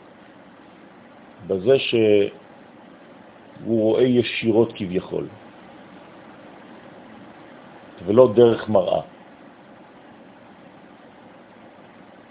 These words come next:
נדרש, אה, שיעור מיוחד,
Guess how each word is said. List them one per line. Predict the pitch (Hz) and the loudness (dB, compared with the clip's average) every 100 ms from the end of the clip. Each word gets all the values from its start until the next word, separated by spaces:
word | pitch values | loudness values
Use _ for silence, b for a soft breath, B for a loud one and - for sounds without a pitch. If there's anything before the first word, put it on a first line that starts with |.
| - - - - - - - - - - - - - - - - | -20 -20 -20 -20 -20 -20 -20 -20 -20 -20 -20 -20 -20 -20 -20 -14
נדרש, | 98 101 120 117 - | -8 4 4 4 -2
אה, | 113 110 107 104 | 2 2 2 -2
שיעור | - 113 117 117 | -6 -2 0 2
מיוחד, | 113 104 - 120 120 | 0 -2 0 6 8